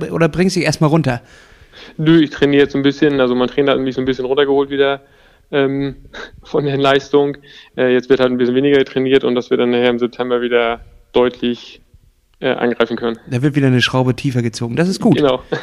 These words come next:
Speaker 2: <laughs>
Speaker 1: Ja, das ist wahrscheinlich auch die, das, äh, also bei mir ergibt das keinen Sinn, weil ich muss erstmal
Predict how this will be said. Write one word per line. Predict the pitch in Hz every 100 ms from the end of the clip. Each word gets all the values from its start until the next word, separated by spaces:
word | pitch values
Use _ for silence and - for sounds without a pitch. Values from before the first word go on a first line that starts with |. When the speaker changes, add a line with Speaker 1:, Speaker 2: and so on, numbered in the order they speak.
| 170
Speaker 2:
<laughs> | - - _
Speaker 1:
Ja, | 165 180
das | 180
ist | 190
wahrscheinlich | 175 185 180 156
auch | 143
die, | 165 151
das, | 151 139 -
äh, | 131 139 135 135 127 - _ _
also | - 135 147 113 - -
bei | 139
mir | 143 156
ergibt | 143 143 165
das | 135
keinen | 143 123
Sinn, | 139 185
weil | 151
ich | 143
muss | 151
erstmal | 143 135 139